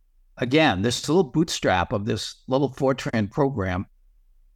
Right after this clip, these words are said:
pops you into a complete new dimension. Uh, and, you know, th-, that was very similar to the bootstrap back in radiology with that s-,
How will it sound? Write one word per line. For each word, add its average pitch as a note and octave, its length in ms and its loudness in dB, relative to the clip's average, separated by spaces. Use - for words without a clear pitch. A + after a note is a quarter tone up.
pops D#3 400 2
you D3 160 4
into C3 380 2
a A2 60 0
complete - 800 0
new D#3 140 6
dimension. B2 640 0
Uh, G#2+ 360 2
and, A#2 460 2
you B2 120 -4
know, A2+ 200 2
th-, C#3 200 -4
that D3+ 180 4
was C3+ 240 -2
very D3+ 240 2
similar D#3 420 2
to B2 120 -4
the G#2 120 -2
bootstrap A#2 640 0
back A#2+ 300 2
in G#2 140 -6
radiology G#2+ 840 2
with G2 200 0
that G2+ 280 2
s-, - 180 -12